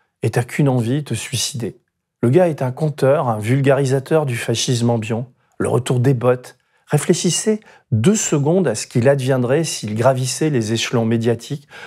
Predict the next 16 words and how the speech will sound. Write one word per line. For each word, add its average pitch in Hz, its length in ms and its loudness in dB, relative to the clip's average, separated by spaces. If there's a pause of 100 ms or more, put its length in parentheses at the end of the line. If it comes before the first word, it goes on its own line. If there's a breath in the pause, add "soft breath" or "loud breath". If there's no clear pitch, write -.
(180 loud breath)
au 117 40 0
point 127 220 0
d'arriver 127 360 2
aux 123 100 2
portes 131 400 -4
de 104 160 -4
l'Élysée. 104 520 -2 (460)
Ce - 140 -6
pays 127 320 0
en 123 120 0
est 113 120 0
là, 110 180 -2 (480 loud breath)
de 117 80 4
Mitterrand 143 640 0
à 131 100 0
Zemmour. 120 600 0